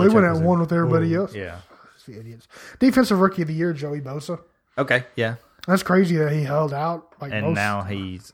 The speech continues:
Speaker 1: uh, he's, they said he was, like, just dominant. I
Speaker 2: Yeah,
Speaker 1: didn't
Speaker 2: he
Speaker 1: see him
Speaker 2: was.
Speaker 1: play at
Speaker 2: I,
Speaker 1: all.
Speaker 2: I watched a couple of the, uh, um, um, San Diego highlights, and he was. Um,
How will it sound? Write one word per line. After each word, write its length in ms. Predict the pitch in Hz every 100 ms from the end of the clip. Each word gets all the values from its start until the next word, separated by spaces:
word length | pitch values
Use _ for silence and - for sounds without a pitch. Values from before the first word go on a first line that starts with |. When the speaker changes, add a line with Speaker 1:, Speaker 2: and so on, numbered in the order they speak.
| 135
Speaker 1:
uh, 100 | 127
he's, 220 | 139 139 143
they 120 | 170
said 220 | - 165
he 80 | 165
was, 100 | 143
like, 140 | 120
just 300 | 113 - 127
dominant. 420 | 117 143 131 117
I 60 | 101
Speaker 2:
Yeah, 60 | 92
Speaker 1:
didn't 160 | 92
Speaker 2:
he 40 | 107
Speaker 1:
see 80 |
him 60 | 98 92
Speaker 2:
was. 60 |
Speaker 1:
play 180 | 92 160
at 120 | 131
Speaker 2:
I, 40 | 120
Speaker 1:
all. 80 | 110
Speaker 2:
I 120 | 123
watched 300 | 135 131 -
a 60 | 104
couple 400 | 110 104 95 92
of 280 | 90 90
the, 460 | 92 85 85 85 87 -
uh, 60 | 95 87 87 92 107 _ _ _ _ _ 95
um, 40 |
um, 440 | 90 85 82 90 - _ _ _ _ _ _ _ _
San 200 | - 123
Diego 320 | 107 104 104
highlights, 600 | 101 107 110 113 - - _ _ _ _ -
and 120 | 92
he 80 | 104
was. 400 | 98 87 - - _ _ 208 _ _ -
Um, 400 | - - -